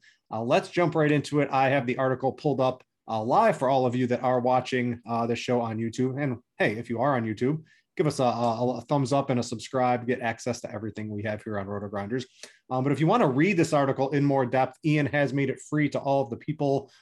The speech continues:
over on Pro Football Focus this entire season. The easiest way to find it, type Ian's name in the search bar is what I found doing it. And you'll be able to sort of sort by latest date, and it should be one of the,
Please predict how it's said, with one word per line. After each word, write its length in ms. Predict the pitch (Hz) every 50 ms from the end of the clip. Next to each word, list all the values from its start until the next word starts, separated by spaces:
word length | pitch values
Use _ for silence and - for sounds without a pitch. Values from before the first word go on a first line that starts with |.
| _ _
over 280 | - 156 147 131 143 139
on 100 | 135 127
Pro 240 | 123 - 143 139 135
Football 400 | - 147 139 139 - 135 131 123
Focus 380 | - 139 131 113 139 131 -
this 160 | - 127 117 123
entire 400 | 117 113 - 143 139 135 131 127
season. 480 | - 139 135 131 120 127 123 127 120 120 - _ _ _ -
The 140 | 120 113 147
easiest 360 | 123 123 120 135 131 123 -
way 100 | 143 135
to 80 | 135 127
find 300 | 123 - 151 147 147 143
it, 160 | 143 135 -
type 260 | - 151 147 143 139 -
Ian's 260 | 151 143 139 127 117 120
name 300 | 131 131 135 131 131 131
in 120 | 156 135
the 80 | 123 113
search 300 | - - 160 170 165 -
bar 320 | 208 220 240 262 247 -
is 220 | 151 120 113 - - -
what 160 | 120 147 156
I 120 | 131 139 156
found 380 | 156 - 156 156 151 156 156
doing 220 | 151 160 160 160 160
it. 180 | 160 160 160 - - - _ _ _ -
And 220 | 143 131 135 131
you'll 140 | 131 139 135
be 160 | 131 131 131
able 180 | 131 123 123 123
to 180 | 123 - 127 120
sort 300 | 117 - 127 123 120 120
of 80 | 117
sort 320 | - - 131 123 127 123 -
by 180 | 127 117 117
latest 380 | 113 117 123 123 120 120 117 -
date, 220 | 123 117 117 117 -
and 100 | 110 107
it 80 | 104
should 200 | - - 113 104
be 100 | 107 110
one 180 | 107 107 107 107
of 100 | 104 95
the, 220 | 101 101 98 101